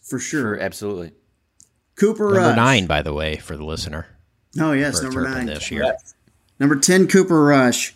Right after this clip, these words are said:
Speaker 2: You can put, hey, you can put Calvin Joseph in depth, dude.
Speaker 3: Okay.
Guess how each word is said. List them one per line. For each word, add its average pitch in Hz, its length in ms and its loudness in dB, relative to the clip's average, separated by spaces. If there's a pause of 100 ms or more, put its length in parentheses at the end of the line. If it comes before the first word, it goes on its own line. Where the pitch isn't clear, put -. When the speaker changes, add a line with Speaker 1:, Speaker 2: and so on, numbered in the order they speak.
Speaker 2:
You 170 120 -10
can 190 120 0
put, 120 260 0
hey, 101 180 4
you 104 120 0
can - 80 -6
put 90 140 -4
Calvin 78 260 0
Joseph 76 360 -6
in 73 100 -10
depth, - 280 -10
dude. 67 240 -8 (880)
Speaker 3:
Okay. 78 260 -10